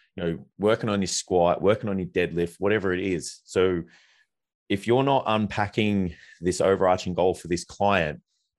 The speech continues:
it's gonna be really hard to kind of keep that person on course the whole time. 'Cause it's like, what happens, like, once we lose fat? You know, what happens once we get there? It's like, is this person, does this person supposed to stop forever?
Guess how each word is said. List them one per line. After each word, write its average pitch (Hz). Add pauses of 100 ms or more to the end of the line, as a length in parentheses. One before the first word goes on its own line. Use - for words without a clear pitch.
(500)
it's -
gonna 107
be 120
really 101
hard 87
to 92
kind 87
of 87
keep 90
that -
person 85 (320)
on 92
course - (540)
the 92
whole 92
time. 98
'Cause 101
it's 95
like, 90
what 95
happens, 101
like, 87 (120)
once 90
we 90
lose 90
fat? - (640)
You 82
know, 73
what 90
happens 87
once 87
we 87
get 85
there? 71
It's 71
like, 80
is 78
this 90
person, 87
does 85
this 90
person 92
supposed -
to 82
stop -
forever? 110